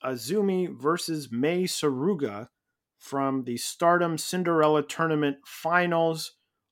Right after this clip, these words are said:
on April twenty-ninth. Just the sort of peak of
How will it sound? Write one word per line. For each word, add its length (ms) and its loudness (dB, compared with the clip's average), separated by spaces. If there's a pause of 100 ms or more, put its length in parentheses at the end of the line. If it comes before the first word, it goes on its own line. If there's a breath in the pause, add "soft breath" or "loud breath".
(140)
on 460 -2 (100)
April 680 0 (100)
twenty-ninth. 1040 -4
Just 440 -2
the 120 -4
sort 340 -4
of 220 -12
peak 400 -2 (920 soft breath)
of 600 0